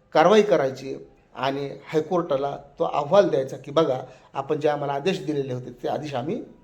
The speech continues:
तामील केलेले आहेत." आणि म्हणून ह्या जे काय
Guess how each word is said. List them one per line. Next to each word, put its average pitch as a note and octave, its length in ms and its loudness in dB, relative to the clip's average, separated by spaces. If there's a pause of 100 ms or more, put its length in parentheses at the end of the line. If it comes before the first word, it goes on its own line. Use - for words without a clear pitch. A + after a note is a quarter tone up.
(140)
तामील C3+ 240 0 (120)
केलेले A#2+ 280 -14
आहेत." - 140 -20 (400)
आणि D3+ 140 -2
म्हणून E3 260 4 (600)
ह्या E3+ 140 2
जे E3 140 2
काय E3+ 240 4